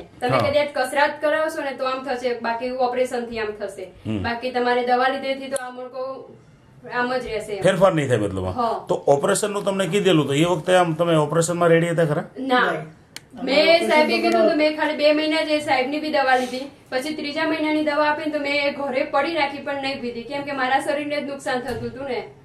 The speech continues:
Speaker 1: કેમ કે ગોળી રોજે લેવાની તો બી સારું નતું થતું.
Speaker 2: બરાબર છે.
Speaker 1: એટલે પછી મેં ઓપરેશન કરવાનું બી રહેવા દીધું હતું.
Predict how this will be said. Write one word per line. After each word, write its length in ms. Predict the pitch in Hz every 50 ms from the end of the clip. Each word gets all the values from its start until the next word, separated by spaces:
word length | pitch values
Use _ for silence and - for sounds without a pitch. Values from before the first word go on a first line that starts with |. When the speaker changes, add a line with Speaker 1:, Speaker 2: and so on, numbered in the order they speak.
| - - - - -
Speaker 1:
કેમ 200 | 294 285 294 302
કે 120 | 302 311 311
ગોળી 320 | 311 269 285 285 302 311
રોજે 300 | 320 311 302 302 311 311
લેવાની 320 | 302 302 294 285 277 277 277
તો 140 | 277 277
બી 120 | 262 294 294
સારું 360 | 285 285 269 254 254 269 269
નતું 240 | 262 254 240 247 247
થતું. 480 | 233 233 208 196 196 196 202 - - - 98
Speaker 2:
બરાબર 280 | 113 113 110 107 104
છે. 340 | 101 127 135 - - - -
Speaker 1:
એટલે 180 | 254 240 262 269
પછી 280 | 262 262 262 269 277
મેં 140 | 277 277 269
ઓપરેશન 480 | 269 262 247 269 277 277 294 285 277 269
કરવાનું 340 | 277 269 277 269 277 277
બી 80 | 247 277
રહેવા 280 | 269 262 254 240 240 233
દીધું 280 | 226 226 220 208 214
હતું. 240 | 208 202 196 196 196